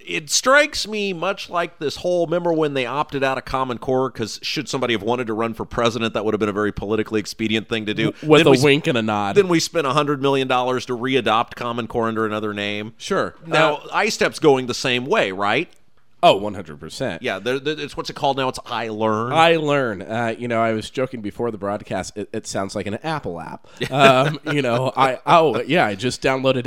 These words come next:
Speaker 2: iLearn and my kid's learning math.
Speaker 1: Are there any changes in this iLearn, or is it just wink, wink, we're gonna spend a bunch of money and call it something different and go, "By God, we fixed it"?
Speaker 2: You know, so I really hope so.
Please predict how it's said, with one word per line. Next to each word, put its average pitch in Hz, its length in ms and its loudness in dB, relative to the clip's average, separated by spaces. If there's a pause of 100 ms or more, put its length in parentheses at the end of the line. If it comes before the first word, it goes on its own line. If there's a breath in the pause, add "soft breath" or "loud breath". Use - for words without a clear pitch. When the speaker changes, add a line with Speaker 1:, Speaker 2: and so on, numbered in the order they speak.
Speaker 2:
iLearn 127 560 0
and 117 100 -4
my 110 160 -6
kid's 117 300 -10
learning 127 260 -4
math. 135 300 -2
Speaker 1:
Are 135 100 6
there 135 220 0
any 185 320 -8
changes 170 800 -6
in 165 300 -8
this 160 580 -6
iLearn, 139 720 2
or 120 160 4
is 110 100 -2
it 117 140 -6
just 120 340 -6
wink, 117 340 -6
wink, 117 280 -4
we're 110 100 -6
gonna 110 140 -4
spend 107 200 -6
a 101 40 -8
bunch 107 200 -4
of 104 60 -10
money 101 380 -4
and 95 260 -8
call 101 200 -4
it - 20 -4
something 98 320 -8
different 95 380 -8
and 85 100 -12
go, 87 420 -4
"By 90 340 -4
God, 85 220 -2
we 82 100 -4
fixed - 300 -14
it"? - 240 -20
Speaker 2:
You 185 140 2
know, 170 240 8
so 160 180 4
I 160 140 2
really 170 260 2
hope 95 300 -8
so. 98 400 -6